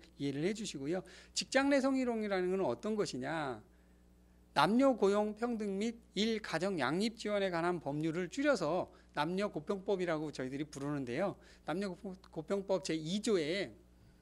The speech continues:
직장 내 지위를 이용하여 또는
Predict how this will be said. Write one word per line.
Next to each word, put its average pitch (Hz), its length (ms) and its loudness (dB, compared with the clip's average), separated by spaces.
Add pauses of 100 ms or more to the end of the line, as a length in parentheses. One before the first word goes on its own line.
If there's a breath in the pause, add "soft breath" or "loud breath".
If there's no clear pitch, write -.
(800 soft breath)
직장 233 480 2
내 233 200 2
지위를 233 560 8
이용하여 113 480 0 (580)
또는 208 320 2